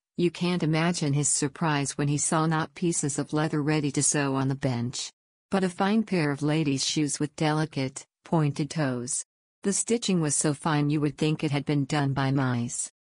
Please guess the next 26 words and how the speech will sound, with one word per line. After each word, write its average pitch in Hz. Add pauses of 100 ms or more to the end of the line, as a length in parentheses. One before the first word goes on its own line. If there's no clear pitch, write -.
(140)
He 214
put 226
the 208
shoes 185
in 151
the 147
window 151
of 135
the 143
shop, 127
and 190
before 196
long 170
a 156
rich 156
merchant 156
came 147
in 143
and 143
bought 156
the 147
shoes 143
for 147
his 143
new 151
wife, 143